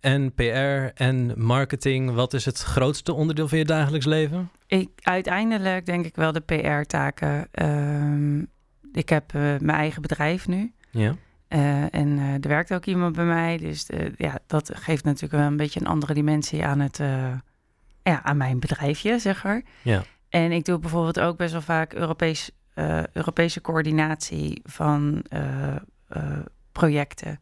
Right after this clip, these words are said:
Speaker 2: Eh, dus dan huur ik bijvoorbeeld P R-bedrijven in andere landen in. En die rapporteren
Speaker 1: Mhm.
Speaker 2: dat dan vervolgens aan mij. En dan bundel ik dat. En dan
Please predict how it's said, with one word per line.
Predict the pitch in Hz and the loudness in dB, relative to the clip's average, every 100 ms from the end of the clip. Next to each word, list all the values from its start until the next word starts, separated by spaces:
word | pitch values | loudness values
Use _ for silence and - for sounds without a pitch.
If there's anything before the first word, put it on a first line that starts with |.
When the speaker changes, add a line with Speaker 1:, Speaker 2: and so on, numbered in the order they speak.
| _ _ _ | _ _ _
Speaker 2:
Eh, | - 147 | 2 2
dus | 143 143 | 4 2
dan | 165 147 | 2 4
huur | 147 151 | 2 0
ik | |
bijvoorbeeld | 156 147 151 139 147 - - | -4 -6 -4 -2 -2 -4 -8
P | 160 | -4
R-bedrijven | 147 147 147 151 151 156 | -2 -2 -2 0 0 0
in | 165 | 0
andere | 156 151 | 2 0
landen | 151 156 160 - | 0 2 0 0
in. | 147 147 147 _ _ _ - | -2 -4 -6 _ _ _ -2
En | |
die | 151 | 2
rapporteren | 147 156 151 151 151 | 2 0 -2 -2 0
Speaker 1:
Mhm. | 147 | -2
Speaker 2:
dat | 147 | 0
dan | 156 | -4
vervolgens | 135 139 147 139 | -4 -6 -4 -4
aan | 139 | -4
mij. | 135 127 131 | -4 -2 -2
En | |
dan | 139 135 | 0 0
bundel | 139 135 139 | 0 2 0
ik | - | -2
dat. | - 139 - - | -2 -6 -6 -6
En | |
dan | 131 135 | -6 -6